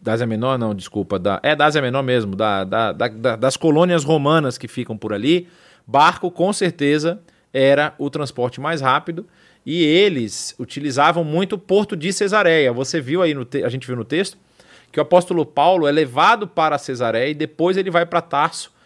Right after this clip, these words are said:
provavelmente numa embarcação que estava indo pra aquela região. Então, são essas as principais formas de transporte, é, da época. Cornélio era um prosélito do judaísmo? Não.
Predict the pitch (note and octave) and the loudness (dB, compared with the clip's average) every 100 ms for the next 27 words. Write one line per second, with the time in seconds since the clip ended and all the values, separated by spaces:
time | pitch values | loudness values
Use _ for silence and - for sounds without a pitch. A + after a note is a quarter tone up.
0 | _ _ _ - D#3+ G3+ G3+ F#3 F3 D#3 | _ _ _ -4 2 4 4 2 0 -2
1 | D3+ E3+ F3 F3+ F3 F3 - D#3 D3+ D#3+ | -6 -8 -8 0 0 0 -4 -4 -6 -6
2 | F3+ F3+ C#3+ C3+ C#3+ _ _ _ _ C#3 | -2 -2 -2 -6 -12 _ _ _ _ -2
3 | C#3+ C3 B2 B2 B2+ B2+ D3+ C3 B2+ - | 0 0 0 0 0 -2 -2 -2 -4 -8
4 | _ _ _ - A#2 - A#2+ C3+ B2+ - | _ _ _ -14 -8 -2 0 0 -2 -2
5 | C#3+ C3 - C3 C3 - - D3 B2 - | 2 2 2 -2 -2 -4 -6 -8 -6 0
6 | C3 C#3 - - - C3+ C#3 B2 B2+ C3 | 0 0 -4 -8 -2 0 2 -2 -6 -4
7 | C3+ - - - - - - - _ _ | -4 -4 -4 -2 -2 -4 -16 -18 _ _
8 | - - - G4+ C#5 - - - - A#2 | -20 -18 -16 -14 -12 -14 -18 -20 -8 -2
9 | A2 G#2+ G#2 G#2 G2+ G2+ G2 F#2+ F#2+ F#2 | 2 4 4 4 2 0 0 -2 -4 -4
10 | F#2 F#2 F#2 B2 A2 F#2+ - - - D#3+ | -4 -6 -4 0 0 0 -8 -6 2 4
11 | D3 D3+ G3+ G#3+ F#3 F#3+ G3+ G3 - F#3 | 4 2 2 2 4 4 2 -2 -4 0
12 | D#3+ A#2+ D3 E3+ E3 E3 D3+ B2+ D3 C3+ | 0 2 2 2 0 -4 -8 -2 -2 -2
13 | C#3+ B2 A2 A#2 B2 C#3+ C3+ G#2+ F2+ | 0 0 0 -4 0 4 4 2 -4